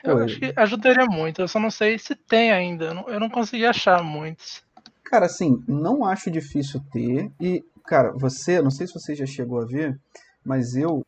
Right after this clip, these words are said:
Speaker 1: aí é um pouco mais da minha área, eu gosto muito de ver as estatísticas por, por detrás do jogo. E assim, tem alguns picks, cara, que são totalmente previsíveis, e eu não sei se os times sabem disso.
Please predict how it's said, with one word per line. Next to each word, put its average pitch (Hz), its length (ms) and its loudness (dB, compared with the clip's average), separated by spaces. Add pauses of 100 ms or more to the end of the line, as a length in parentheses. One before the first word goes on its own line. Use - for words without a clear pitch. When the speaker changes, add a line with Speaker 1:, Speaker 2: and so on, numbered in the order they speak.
Speaker 1:
aí 123 320 0
é 139 100 0
um 131 160 -2
pouco 131 260 -6
mais 120 200 -4
da 120 80 -6
minha 120 160 -4
área, 131 440 -4
eu 139 120 -6
gosto 143 360 -6
muito 160 400 -4
de 156 120 -8
ver 139 160 -2
as 147 100 -4
estatísticas 151 960 -10
por, 123 280 -6
por 131 200 -6
detrás 127 460 -6
do 127 120 -4
jogo. 113 320 -10 (840)
E 143 100 -2
assim, 139 320 -2
tem 170 300 -6
alguns 170 400 -4
picks, 170 480 -10
cara, 117 320 -8
que - 120 -20
são 151 160 -4
totalmente 165 720 -6
previsíveis, 156 960 -6
e - 60 -10
eu 165 80 -2
não 226 140 -2
sei 226 260 -8
se - 160 -10
os - 160 -10
times 262 460 -6
sabem 226 340 -4
disso. 156 500 -8